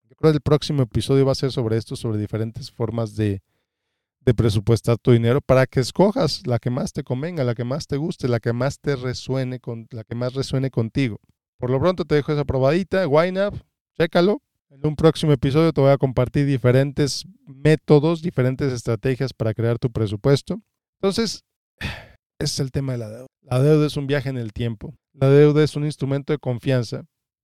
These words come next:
Es un negocio, por supuesto. Es un negocio para el que, para el que presta, claro. Pero también es una forma de salir de emergencia, válida,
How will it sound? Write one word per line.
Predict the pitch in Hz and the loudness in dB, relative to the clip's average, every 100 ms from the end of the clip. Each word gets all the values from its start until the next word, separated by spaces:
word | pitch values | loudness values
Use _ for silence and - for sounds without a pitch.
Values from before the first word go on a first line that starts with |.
| _ _ | _ _
Es | 156 | -2
un | 180 | 2
negocio, | 151 165 208 135 117 | 6 6 4 2 0
por | 117 | 0
supuesto. | 104 110 170 202 - - _ _ _ _ _ _ | -4 -4 -4 -4 -6 -20 _ _ _ _ _ _
Es | _ | _
un | 165 | 4
negocio | 165 160 190 156 | 6 8 8 4
para | 139 127 | 2 2
el | 120 | 2
que, | - 120 117 | 0 -2 -2
para | - 117 | -4 -4
el | 117 | -4
que | - | -6
presta, | - 190 196 - 104 - | -2 0 0 -4 -12 -6
claro. | 160 214 147 _ _ _ - | -2 -2 -4 _ _ _ -6
Pero | 127 | -2
también | 143 143 165 | 0 0 0
es | 175 | -2
una | 175 170 | -4 -4
forma | - 160 160 160 | -2 -2 0 -2
de | 147 | -2
salir | - 127 139 180 180 | 0 0 2 0 0
de | 156 | -2
emergencia, | 143 127 - 123 113 135 - _ | -4 -6 -8 -10 -10 -16 -18 _
válida, | 113 117 131 127 139 | -2 2 2 2 -2